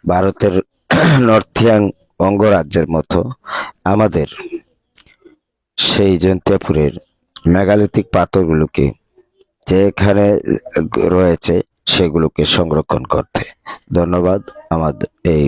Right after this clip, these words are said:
ভিডিও দেখার জন্য। আমাদের নতুন নতুন ভিডিও দেখতে আপনারা <clears throat> YouTube চ্যানেল জৈন্তাপুর প্রতিদিন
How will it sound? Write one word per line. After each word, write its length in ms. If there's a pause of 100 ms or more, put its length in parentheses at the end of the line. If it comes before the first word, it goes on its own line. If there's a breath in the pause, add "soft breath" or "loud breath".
ভিডিও 340
দেখার 340
জন্য। 240 (560 loud breath)
আমাদের 380
নতুন 320
নতুন 300
ভিডিও 260
দেখতে 380 (540)
আপনারা 500 (1500 loud breath)
<clears throat> 560
YouTube 420
চ্যানেল 360 (760 loud breath)
জৈন্তাপুর 520
প্রতিদিন 480